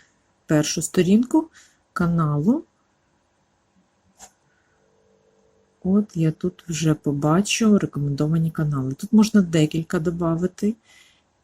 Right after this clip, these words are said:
От, і тут також канали, якщо нажати, тут подивитися. От, в мене вже тут буде, певно, канали.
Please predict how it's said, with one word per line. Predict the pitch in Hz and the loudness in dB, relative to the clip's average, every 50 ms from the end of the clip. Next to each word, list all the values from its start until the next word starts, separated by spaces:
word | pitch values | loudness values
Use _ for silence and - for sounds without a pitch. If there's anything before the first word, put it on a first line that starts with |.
| _ _ - | _ _ -6
От, | 185 180 175 175 170 - - - - - - | -4 -2 -2 -4 -6 -8 -10 -12 -12 -8 -4
і | 175 175 180 185 190 196 196 185 - _ - | -2 0 2 4 6 6 4 4 2 _ -4
тут | - 185 170 160 - _ - | -2 -2 -2 -2 -6 _ -2
також | - 147 151 - - 151 147 147 147 - - | -2 -2 -2 -2 -2 0 0 0 0 -2 -8
канали, | - - - 170 165 175 180 175 190 254 294 294 269 | -6 -2 0 2 2 4 4 6 6 6 6 6 6
якщо | 214 180 - - - - 175 | 6 6 4 0 -2 -2 0
нажати, | 156 151 151 156 151 160 151 143 139 _ - 156 | 0 0 0 0 0 -2 -2 -2 -4 _ -12 -12
тут | - - 156 156 | -4 -4 -4 -4
подивитися. | _ - 165 156 185 180 175 180 190 - - 220 220 - - 226 240 240 - _ _ _ _ _ _ _ _ _ _ _ _ _ _ _ _ - | _ -10 -8 -4 -2 -2 0 0 -2 -2 -4 -6 -6 -4 -2 -2 -2 -2 -4 _ _ _ _ _ _ _ _ _ _ _ _ _ _ _ _ -4
От, | 190 190 196 202 208 - - - - - - - - _ _ _ _ _ - | 0 2 2 2 0 -2 -12 -16 -16 -16 -16 -18 -20 _ _ _ _ _ -12
в | - - 156 | -8 -6 -4
мене | 156 156 160 170 175 | -2 -2 -2 -2 -2
вже | 175 170 - 170 - | -2 -4 -6 -10 -10
тут | - 160 151 | -8 -8 -6
буде, | 151 147 151 156 147 147 - 156 151 151 147 - _ _ _ _ _ _ _ _ _ _ _ _ _ _ _ _ _ _ _ _ _ _ _ _ _ _ _ _ _ _ _ _ _ _ _ _ _ _ _ _ _ _ _ _ _ | -6 -4 -4 -4 -4 -2 -2 -2 -2 -2 -2 -4 _ _ _ _ _ _ _ _ _ _ _ _ _ _ _ _ _ _ _ _ _ _ _ _ _ _ _ _ _ _ _ _ _ _ _ _ _ _ _ _ _ _ _ _ _
певно, | - 147 151 156 160 151 139 - | -8 -6 -6 -4 -4 -6 -6 -8
канали. | - - 156 160 185 202 214 220 214 208 214 214 214 208 | -6 -4 -4 -2 0 2 2 2 4 4 4 2 2 0